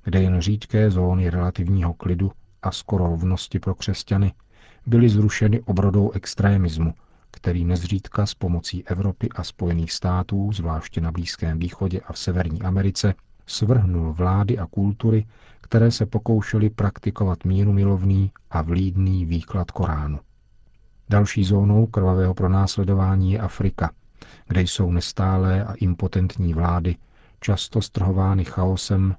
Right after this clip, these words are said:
neustálých konfliktů mezi kmeny a etniky, a kde se lov na křesťany stává preferovanou zábavou band fanatických učedníků, místních čarodějů.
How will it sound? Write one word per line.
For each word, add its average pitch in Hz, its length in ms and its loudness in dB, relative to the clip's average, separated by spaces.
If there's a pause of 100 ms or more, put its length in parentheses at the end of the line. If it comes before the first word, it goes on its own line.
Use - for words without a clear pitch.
(120)
neustálých 90 680 -4
konfliktů 92 680 -2
mezi 85 240 0
kmeny 92 460 0
a - 220 -10
etniky, 90 480 -2 (720)
a 104 100 2
kde 101 180 2
se - 160 -2
lov 110 240 2
na 107 100 4
křesťany 101 560 -2
stává 95 540 0
preferovanou 92 800 0
zábavou 87 540 0
band 85 420 -2 (200)
fanatických - 760 -4
učedníků, 87 800 -2 (340)
místních 90 500 0
čarodějů. 76 640 -4